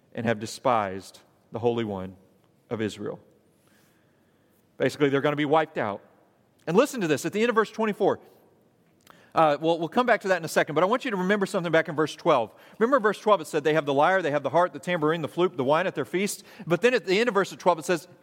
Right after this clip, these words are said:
it said, "But they do not regard the deeds of the Lord, or they do not seek the work of his hands." But then verse twenty-four ends, they've rejected the law of the Lord of hosts. They've despised the word of the Holy One of Israel.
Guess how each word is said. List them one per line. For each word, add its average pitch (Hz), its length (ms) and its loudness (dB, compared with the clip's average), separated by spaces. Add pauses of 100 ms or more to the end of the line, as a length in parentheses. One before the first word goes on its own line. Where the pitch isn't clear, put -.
(140)
it 170 100 0
said, 180 220 2
"But 143 140 -6
they 202 120 4
do 240 280 0
not 226 260 2
regard 190 440 2
the 160 60 -10
deeds 190 280 -4
of 151 100 -4
the 156 80 2
Lord, 156 420 2 (640)
or 185 140 4
they 190 100 4
do 208 140 -2
not 202 200 2
seek 240 300 -4
the 185 80 2
work 190 260 4
of 185 60 -2
his 147 140 -8
hands." 113 580 -4 (920)
But 139 60 -8
then 214 120 4
verse 190 220 2
twenty-four 226 640 2
ends, 170 180 -4
they've 180 180 2
rejected 175 600 2
the 156 80 0
law 156 220 4
of 147 100 -6
the 139 40 -6
Lord 143 220 0
of 117 60 -8
hosts. 139 320 -2 (240)
They've 170 180 4
despised 214 640 2
the 165 60 -8
word 151 240 2
of 143 80 -4
the 139 60 -4
Holy 160 200 0
One 156 180 0
of 151 80 -4
Israel. 139 380 -2